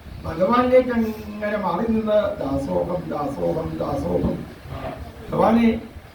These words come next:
ഞാൻ അങ്ങയുടെ ദാസനാണേ ഭഗവാനെ, ദാസനാണേ ഭഗവാനെ,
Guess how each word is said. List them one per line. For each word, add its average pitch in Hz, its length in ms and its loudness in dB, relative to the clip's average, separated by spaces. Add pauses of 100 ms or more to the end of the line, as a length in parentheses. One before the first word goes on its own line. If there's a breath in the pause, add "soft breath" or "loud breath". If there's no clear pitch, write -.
(600)
ഞാൻ 190 220 2
അങ്ങയുടെ 208 380 0
ദാസനാണേ 202 760 0
ഭഗവാനെ, 180 580 0 (260)
ദാസനാണേ 233 680 2
ഭഗവാനെ, 226 560 2